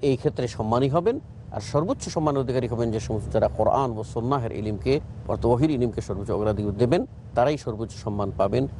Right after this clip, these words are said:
ইনশাআল্লাহ। সম্মানিত সুধী ও দর্শকবৃন্দ, এই পর্ব আপাতত আপনাদের কাছ থেকে বিদায় নিচ্ছি। আবারও ইনশাআল্লাহ ক-, দেখা হবে পরবর্তী কোনো আলোচনায়। ততক্ষণে আপনারা ভালো থাকবেন,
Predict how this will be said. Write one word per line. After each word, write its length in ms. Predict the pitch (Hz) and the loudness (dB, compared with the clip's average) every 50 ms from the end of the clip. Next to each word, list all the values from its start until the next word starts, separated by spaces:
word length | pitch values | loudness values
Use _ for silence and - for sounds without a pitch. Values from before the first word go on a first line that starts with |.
| - - - | -10 -4 -2
ইনশাআল্লাহ। 680 | - 107 - - 104 65 90 104 107 - - - - | -2 0 2 4 4 4 2 0 -2 -4 -6 -6 -6
সম্মানিত 380 | - - 143 147 147 139 123 139 | -2 0 2 2 0 -2 -2 -8
সুধী 280 | 131 - 135 110 120 113 | -8 -6 -6 -6 -4 -4
ও 40 | |
দর্শকবৃন্দ, 720 | 104 107 104 - 110 101 95 107 104 104 104 120 123 139 - - - - - - - | -4 -6 -6 -6 -6 -4 -4 -2 -2 0 2 2 2 2 0 -4 -10 -12 -12 -4 2
এই 100 | - 123 | 2 2
পর্ব 460 | 113 123 120 113 104 113 113 117 117 - - | 4 4 2 2 2 2 2 2 2 2 0
আপাতত 340 | 107 113 113 104 107 - | 0 0 0 -2 0 0
আপনাদের 340 | 110 101 - - 101 101 95 | 0 0 0 0 -4 -4 -2
কাছ 180 | - 107 - - | -2 -2 -4 -2
থেকে 140 | - 101 98 | -2 0 2
বিদায় 260 | 98 101 107 107 104 | 2 4 4 4 4
নিচ্ছি। 320 | 107 107 - - 135 - - - - - - | 2 0 0 0 0 0 0 -4 -8 -4 0
আবারও 280 | - 101 110 113 113 98 | 2 4 4 4 2 2
ইনশাআল্লাহ 600 | 98 104 - - 113 104 101 104 107 104 98 95 - | -2 -2 -2 0 2 2 2 2 2 0 0 -2 -4
ক-, 120 | - - 98 | -6 -4 0
দেখা 280 | 98 107 - - 104 | 0 0 2 2 0
হবে 280 | 101 117 110 123 131 139 - - - - - - | 0 0 0 0 -2 -2 -2 -8 -12 -10 -6 0
পরবর্তী 600 | 104 107 110 107 110 101 - - 107 104 104 - - - - - - | 2 2 4 2 2 0 -2 -2 -2 -2 -2 -2 -6 -8 -6 -2 0
কোনো 160 | 107 104 101 | 2 4 4
আলোচনায়। 580 | 98 98 101 101 - - 107 110 117 120 127 - - | 4 4 2 0 -2 0 0 0 0 0 -2 -4 -4
ততক্ষণে 380 | - 110 95 110 - 107 98 95 | -4 -4 -4 -4 -2 -2 -2 -2
আপনারা 420 | 85 98 - 98 98 98 92 90 - - - | -2 -2 -2 0 0 2 2 0 0 0 2
ভালো 160 | - 104 117 | 2 2 2
থাকবেন, 400 | - 123 120 104 101 101 107 107 | 2 0 -2 -2 0 0 0 0